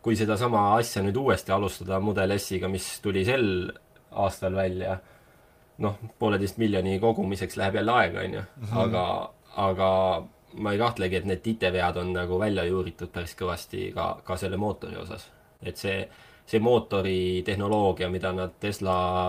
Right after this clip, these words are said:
Speaker 1: selle Blade'iga välja tõid, ja tegelikult ka see, mida Model kolm kasutab ja Model Y kasutab, et seal on nagu selles suhtes, kuidas öeldakse, et step change, et see, see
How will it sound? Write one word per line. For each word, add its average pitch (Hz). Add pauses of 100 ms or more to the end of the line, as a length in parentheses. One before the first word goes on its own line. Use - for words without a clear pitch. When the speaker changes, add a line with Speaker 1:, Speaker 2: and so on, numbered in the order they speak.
(100)
Speaker 1:
selle 90
Blade'iga 98
välja 92
tõid, 92
ja 117
tegelikult 101 (300)
ka 117
see, 123
mida 95
Model 101
kolm 120
kasutab 98
ja 95
Model 101
Y 117
kasutab, 92
et - (720)
seal 113
on 98
nagu 95
selles 98
suhtes, 95 (720)
kuidas 98
öeldakse, 98
et -
step 104
change, 90
et -
see, 87 (160)
see 92